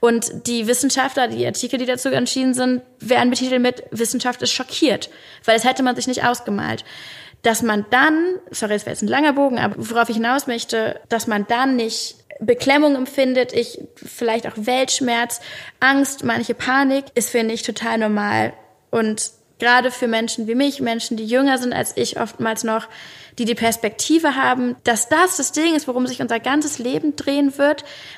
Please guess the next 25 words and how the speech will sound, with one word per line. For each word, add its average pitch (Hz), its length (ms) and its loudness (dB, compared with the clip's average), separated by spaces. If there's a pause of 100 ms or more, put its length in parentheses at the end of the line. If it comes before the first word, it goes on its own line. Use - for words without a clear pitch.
(140)
dass 233 140 2
diese 226 200 0
Klimakrise 277 880 2 (240)
so 254 160 2
massivst 247 680 2
unser 240 220 2
Leben 285 380 2
und 269 360 2 (200)
in 240 140 0
liberalen 233 520 2
Termen 240 460 -2
ausgedrückt 240 560 -2
auch 240 160 0
in 233 60 0
unsere 220 180 -2
Freiheiten, 240 500 2
in 220 80 0
zukünftige 254 500 -2
Freiheiten 240 520 2
eingreifen 220 640 -2
wird 220 180 -2
und 214 200 -2 (280)
so 285 200 4
terrorisieren 240 680 0
wird, 202 240 -2